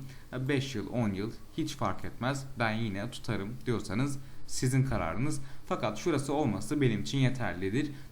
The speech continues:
Yüzde dört yüz otuz sekiz kar bırakabilecek bir proje. Evet dostlar, genel olarak bu şekilde. İzlediğiniz için çok teşekkür ederim.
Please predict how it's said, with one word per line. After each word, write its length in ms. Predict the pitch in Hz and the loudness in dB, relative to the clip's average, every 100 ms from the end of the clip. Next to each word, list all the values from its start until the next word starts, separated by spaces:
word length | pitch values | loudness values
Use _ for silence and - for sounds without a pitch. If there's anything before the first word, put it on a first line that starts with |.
| - - | -12 0
Yüzde 480 | 127 143 120 113 113 | 4 4 4 2 2
dört 280 | 127 - 131 | 2 2 0
yüz 140 | 127 | 0
otuz 220 | 110 - | 0 -4
sekiz 520 | - 104 139 135 - | -6 -4 0 0 0
kar 340 | 123 123 127 107 | 0 0 0 -2
bırakabilecek 840 | 107 107 110 104 98 135 135 131 | -2 0 0 0 0 0 0 2
bir 200 | 151 - - - - | 2 0 -6 -14 -4
proje. 520 | 143 120 90 113 143 - - - - - | 4 4 4 0 0 -4 -12 -14 -6 4
Evet 300 | 226 214 156 | 6 6 8
dostlar, 480 | 131 - 147 156 143 107 | 6 6 6 6 4 4
genel 340 | 123 143 196 | 6 8 6
olarak 440 | 151 120 117 139 143 | 6 6 6 4 2
bu 60 | |
şekilde. 560 | 156 147 135 98 110 131 | 4 4 4 0 2 2
İzlediğiniz 680 | 135 110 107 120 147 165 151 | 2 2 4 4 6 4 2
için 260 | 131 135 | 2 4
çok 240 | 131 151 - | 4 4 2
teşekkür 400 | 135 135 131 143 | 2 2 2 4
ederim. 440 | 117 101 104 117 | 6 4 4 0